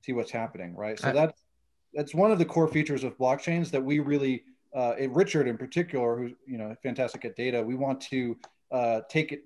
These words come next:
Speaker 1: bring that to light more and, and, and allow more people to recognize that.
Speaker 2: I think I'm falling in love with this, uh, this eth boy portrait of Vitalik. He looks like, uh, what's it? Vitalik takes the role of Picasso's son. <laughs> It's amazing. Too bad it just sold for almost half a million dollars.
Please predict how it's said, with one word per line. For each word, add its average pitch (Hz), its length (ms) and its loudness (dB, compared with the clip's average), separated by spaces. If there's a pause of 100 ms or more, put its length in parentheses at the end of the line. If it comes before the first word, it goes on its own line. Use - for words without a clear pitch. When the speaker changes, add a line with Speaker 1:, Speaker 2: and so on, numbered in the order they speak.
(160)
Speaker 1:
bring 160 220 2
that 160 160 2
to 156 80 -2
light 139 340 2
more 202 300 2
and, 131 320 -2
and, 127 220 -4 (120)
and 127 140 -6
allow 127 260 0
more 123 180 -2
people 117 220 -10
to 110 80 -6
recognize 107 560 -8
that. 92 180 -10
Speaker 2:
I 135 60 2
think 160 220 0
I'm 147 120 4
falling 127 360 2
in 117 100 0
love 113 180 2
with 110 160 -2
this, 110 240 -2
uh, 107 220 4
this 104 260 -4
eth 147 240 -6
boy 120 220 2
portrait 117 420 0
of 110 120 -4 (200)
Vitalik. 113 540 -2
He 117 100 -10
looks 113 240 -4
like, 110 240 0
uh, 110 440 4
what's 127 260 0
it? - 260 0
Vitalik 127 380 2
takes 127 240 0
the 127 80 -2
role 120 220 4
of 117 100 -4
Picasso's 113 580 4
son. 110 380 4
<laughs> - 40 8 (440)
It's - 160 6
amazing. 180 720 8 (400)
Too 233 180 8
bad 185 220 12
it 170 80 0
just 170 220 4
sold 165 240 6
for 147 200 8
almost 139 300 4
half 139 340 2
a 143 60 0
million 127 380 2
dollars. 110 760 4